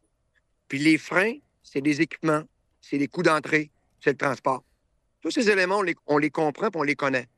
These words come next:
Donc, quand on a une ville, on a une municipalité, puis on a la chance d'avoir à côté de chez nous un espace vert, une montagne, de l'eau, eh ben, euh,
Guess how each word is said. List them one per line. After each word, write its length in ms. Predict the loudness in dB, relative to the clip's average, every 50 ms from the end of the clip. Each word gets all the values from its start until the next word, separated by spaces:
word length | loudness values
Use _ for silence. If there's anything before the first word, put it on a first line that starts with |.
| _ _ _ _ _ _ _ _ _ _ -4
Donc, 180 | -2 -2 0 2
quand 160 | 4 4 4 4
on 20 | 2
a 40 | 2
une 160 | 0 0 0
ville, 380 | 0 2 2 2 0 -2 -4 -4
on 100 | -4 -4
a 40 | -4
une 60 | -4
municipalité, 680 | -4 -6 -4 -2 -2 -2 0 -2 -4 -2 -2 -4 -4 -6 -12 _ _ _ _ _ _ _ _ _
puis 100 | 0 2
on 80 | 4
a 80 | 4 4
la 120 | 4 2 2
chance 340 | 2 2 2 2 2 2 2
d'avoir 420 | 0 2 4 4 4 4 2 0
à 60 | -4
côté 340 | -8 -10 -8 -6 -4 -6 -6 -8 _ _
de 80 | -20 -12
chez 200 | -4 -2 2 4
nous 240 | 4 4 4 2 -2 _ _ _ _ _ _ _ _ 0
un 120 | 2 4 4
espace 440 | 2 2 2 2 4 4 2 2
vert, 340 | 2 2 4 4 2 2 2 2
une 100 | 2 2
montagne, 760 | 2 2 2 2 2 0 0 0 0 -2 -4 -4 -4 -4 -4
de 120 | -4 -4
l'eau, 340 | -2 0 0 0 0 -2 -6 _ _ _ _ _ _ _ _ _ _ _ _ _ _ _ _ _ _ _ _ _ -6
eh 80 | -6 -2
ben, 640 | 0 0 0 0 0 -2 -4 -4 -4 -6 -8 -8
euh, 40 | -10